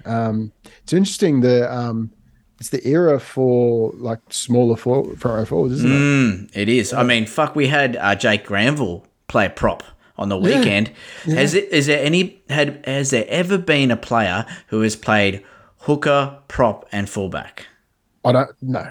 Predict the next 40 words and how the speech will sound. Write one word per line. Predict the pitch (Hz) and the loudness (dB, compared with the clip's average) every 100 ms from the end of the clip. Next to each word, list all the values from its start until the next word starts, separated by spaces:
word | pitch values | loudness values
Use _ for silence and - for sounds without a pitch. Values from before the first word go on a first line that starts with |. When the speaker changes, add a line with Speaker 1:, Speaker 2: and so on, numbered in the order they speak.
| - | -14
Speaker 1:
surely | - 143 127 | 0 2 4
not. | 104 - | 0 -4
Speaker 2:
Surely. | - - 143 104 | -4 2 2 4
Speaker 1:
I, | 139 135 | 4 4
I | |
can't, | 143 135 143 - 160 - | 2 0 -2 -6 -8 -8
I | |
can't | 127 - 135 | -4 0 2
even | 131 117 | 4 2
think | 113 117 | 0 -2
of | 110 | -2
any, | 110 117 113 | 0 0 -2
any | 123 113 107 - _ - | -2 -2 -4 -10 _ -4
Speaker 2:
That's | 107 | 0
Speaker 1:
that | 127 | 0
would | 117 | 0
Speaker 2:
wild. | 98 95 80 60 - | 2 2 0 -4 -4
Speaker 1:
have | - 120 | -2 0
the | 120 | 0
body | 110 127 139 107 - | 0 0 0 -4 -16
for | - 110 | -6 -6
<laughs> | - | -2
it. | 196 - - | -2 -2 -6
Speaker 2:
Yep. | - 98 87 - - - - | -4 -4 -4 -8 -20 -20 -6
Speaker 1:
So | - 117 120 120 131 | -2 2 2 2 0
yeah, | 143 117 104 - | 0 0 -2 -4
no, | 143 131 131 | 0 2 4
he's, | 147 143 - | 2 2 0
um, | 135 127 117 120 - - | 2 2 2 -2 -10 -4
he's | 143 123 | -2 -2
a | |
bit | 113 - | -2 -2
of | 151 | 0
a, | 131 | 0
bit | 127 113 147 | -2 0 0
of | 123 | 0
a | |
journeyman, | 113 131 131 131 123 127 - | -2 0 0 0 -2 -4 -4
all, | 143 | -4
all, | 135 131 127 - - | 0 0 -2 -6 -12